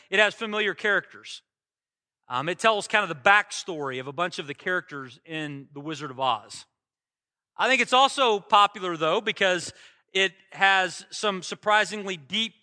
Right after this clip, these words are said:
storylines. Um, you walk out of there wanting to talk about the message of the musical with those you came with. Uh, the third reason, though, I think it's popular is, is obvious. It's because of the music. It's a musical.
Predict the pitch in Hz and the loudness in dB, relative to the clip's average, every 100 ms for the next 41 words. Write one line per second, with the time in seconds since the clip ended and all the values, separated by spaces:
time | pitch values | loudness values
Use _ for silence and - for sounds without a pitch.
0 | _ - - 247 220 147 120 104 107 110 | _ -16 -8 -2 -2 -2 -8 -12 -18 _
1 | - _ _ _ _ _ _ _ _ _ | -20 _ _ _ _ _ _ _ _ _
2 | _ _ _ 123 120 135 170 196 202 220 | _ _ _ -14 -10 -10 -4 4 4 6
3 | 208 214 165 160 175 180 180 160 - 220 | 4 4 0 -4 -2 -4 -4 -6 0 2
4 | 214 147 120 127 202 _ _ _ _ _ | 2 -4 -2 -2 -4 _ _ _ _ _
5 | - 151 214 247 - 151 147 - - 151 | -12 2 4 4 0 -12 -12 -14 -4 -4
6 | 135 143 147 139 131 147 175 170 156 _ | -4 -8 -10 -10 -12 -14 -16 -12 -14 _
7 | 147 147 131 147 196 151 110 _ _ _ | -12 -12 -14 -10 -10 -10 -18 _ _ _
8 | _ _ _ _ _ _ - 226 - 320 | _ _ _ _ _ _ -8 -6 -2 4
9 | 339 240 208 175 190 165 220 208 - - | 4 4 -2 -4 -4 0 0 0 -6 -2
10 | 165 156 220 269 175 190 180 233 247 151 | 0 0 -4 -8 -10 -12 -4 0 0 0
11 | 131 165 156 185 185 175 208 226 294 190 | -12 -14 -16 -10 -8 -6 -6 -6 -6 -6
12 | 113 151 143 196 254 247 180 _ | -10 -14 -8 -6 -4 -4 -8 _